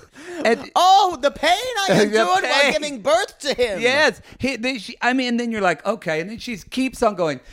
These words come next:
Speaker 1: "He's made me cry his whole <laughs> life."
Speaker 2: Now,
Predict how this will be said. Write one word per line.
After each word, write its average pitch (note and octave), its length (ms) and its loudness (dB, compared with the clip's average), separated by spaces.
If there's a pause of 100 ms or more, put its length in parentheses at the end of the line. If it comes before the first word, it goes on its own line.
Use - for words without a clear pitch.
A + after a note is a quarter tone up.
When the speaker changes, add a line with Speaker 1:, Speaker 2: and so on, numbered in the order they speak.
(100)
Speaker 1:
"He's D4+ 380 -2
made D4 400 4
me A#3+ 240 0
cry G3+ 560 4
his F#3+ 380 2
whole A#3+ 600 4
<laughs> A#3+ 100 2
life." F#3+ 840 2 (720)
Speaker 2:
Now, A#3 260 -6